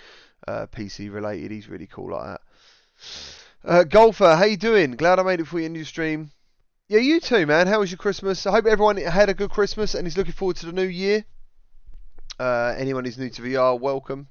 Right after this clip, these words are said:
Thank you for joining us. Really appreciate it. And yeah, so, what's that? Christmas was Gucci this year. Superb, man. Superb. So yeah, um, guys, are you,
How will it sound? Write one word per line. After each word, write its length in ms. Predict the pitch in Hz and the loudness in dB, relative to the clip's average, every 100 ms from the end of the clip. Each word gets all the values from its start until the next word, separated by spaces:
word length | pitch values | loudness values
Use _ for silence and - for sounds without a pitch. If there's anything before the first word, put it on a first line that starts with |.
| - | -10
Thank 280 | 135 139 | -10 -10
you 100 | 139 | -14
for 120 | 131 131 | -14 -14
joining 320 | 131 139 143 | -10 -8 -10
us. 240 | 156 - - _ _ _ _ _ | -12 -16 -20 _ _ _ _ _
Really 160 | 135 131 | -8 -8
appreciate 500 | 120 127 127 135 131 | -6 -8 -4 -2 -2
it. 180 | 131 - _ _ _ _ _ _ _ _ _ _ _ _ _ _ _ _ _ _ - | -4 -6 _ _ _ _ _ _ _ _ _ _ _ _ _ _ _ _ _ _ -12
And 140 | 156 | -4
yeah, 280 | 208 226 123 - - - - | 2 2 2 -4 -20 -20 -20
so, 380 | - 220 196 127 - _ _ | 0 6 6 4 -4 _ _
what's 180 | - 147 | -18 -14
that? 200 | 190 262 - _ _ _ _ _ | -12 -14 -18 _ _ _ _ _
Christmas 400 | 170 180 190 175 | -8 -6 -8 -10
was 120 | 156 | -14
Gucci 360 | 135 170 196 - | -6 -6 -4 -8
this 200 | 117 - | -8 -8
year. 260 | 113 98 104 | -10 -10 -12
Superb, 540 | - 156 139 170 151 | -12 -12 -4 -4 -4
man. 200 | 110 135 | -8 -10
Superb. 500 | - 143 - 143 107 - _ _ - - - - | -12 -10 -4 -4 -6 -12 _ _ -20 -20 -20 -20
So 160 | - - | -8 0
yeah, 320 | 185 208 147 | 6 8 8
um, 300 | 123 160 156 147 | 6 6 4 4
guys, 420 | 196 175 131 117 | 6 6 6 0
are 40 | |
you, 320 | 147 190 196 | -8 -8 -10